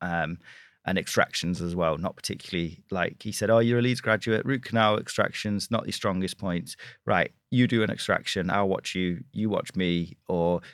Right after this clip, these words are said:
if you can't get it out, then just call me through and I'll, I'll get it out and show you how to do it." And to be fair, he was probably right, if I'm honest. Um, he probably, you know, I needed a bit of extra time spent on them things,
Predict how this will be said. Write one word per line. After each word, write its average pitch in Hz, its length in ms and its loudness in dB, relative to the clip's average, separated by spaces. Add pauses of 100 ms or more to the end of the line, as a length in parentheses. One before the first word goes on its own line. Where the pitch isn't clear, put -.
(180)
if - 160 -8
you 110 120 2
can't 95 240 -2
get 82 120 -2
it - 80 2
out, 82 240 0
then 85 160 -6
just - 220 -10
call 95 160 -4
me 87 100 -4
through 87 260 -2
and 85 80 -2
I'll, 85 220 -2 (160)
I'll 90 160 -4
get 82 180 -2
it - 80 2
out 80 200 0
and 87 140 -4
show - 140 -4
you 85 140 -2
how 82 160 -2
to - 120 -12
do 85 160 -2
it." - 120 -4 (720)
And 120 680 4 (440)
to - 100 -2
be 135 100 6
fair, 175 220 8
he 151 60 6
was 120 120 4
probably 117 260 4
right, 117 300 6 (480)
if 139 160 2
I'm 123 100 8
honest. 143 320 4 (120)
Um, 95 440 4
he 98 80 -8
probably, 104 480 0
you 95 180 0
know, 92 260 2 (100)
I 90 80 -2
needed 95 260 0
a 92 60 0
bit 87 140 0
of 98 100 0
extra - 280 0
time 104 320 0
spent 101 260 0
on 101 120 0
them 101 160 0
things, 123 480 -2